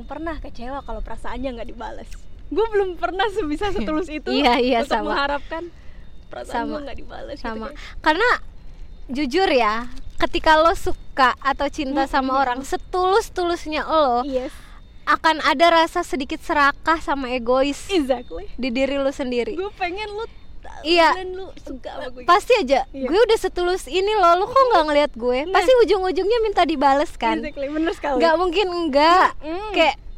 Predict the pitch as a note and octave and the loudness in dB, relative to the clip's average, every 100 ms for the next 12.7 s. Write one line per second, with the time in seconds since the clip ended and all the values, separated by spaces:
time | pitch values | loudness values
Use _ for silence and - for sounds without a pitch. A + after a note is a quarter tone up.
0 | - - - - C#4 C4 A#4+ - C#5+ G#4+ | -14 -14 -14 -12 -4 2 4 4 2 2
1 | A4 B4+ - D#4+ C4+ - G#4+ C4+ D#4 A4+ | 4 4 2 0 0 2 0 2 0 2
2 | C#4 A3 A#3+ - B3 C4+ C4 B3+ C4 C#4 | 2 2 0 0 2 6 6 6 4 2
3 | C#4+ C#4+ C4+ C4+ C4+ - - - - - | -2 0 2 2 0 -4 -6 -6 -8 -2
4 | C4+ E4+ G4 F4 G#4 C#4 D#4 D#4+ B3 B3+ | 0 2 2 2 0 2 2 2 4 4
5 | E4 - - - G4+ G#4 C#4+ G4 A#4 D4+ | 2 0 0 0 2 2 6 6 6 4
6 | C#4 C4+ A3+ - - F#4 C#5+ B4 A#4+ G4+ | 2 0 -2 -8 2 4 6 4 0 0
7 | - E4 E4 D#4 D#4 D#4 B3+ B3 B3+ C4 | 2 6 6 4 2 2 4 4 4 0
8 | - - C#4+ B3+ B3 B3 B3+ C4+ F4 - | -6 -2 4 4 4 2 4 2 0 -6
9 | - - - - - - - D4+ D#4+ C#4+ | -6 -4 -4 -4 -4 -4 -2 -2 2 2
10 | C#4 C#4 C4+ C4+ C4+ C#4 D4 D4+ D4 C4+ | 4 2 2 2 2 2 0 0 0 2
11 | C4+ C4+ C4+ C#4 C#4 C4 C4 B3+ C4 C4 | 4 4 4 2 2 2 2 2 2 2
12 | B3+ B3+ - C#4 C4+ C#4+ | 2 2 0 -4 -2 -2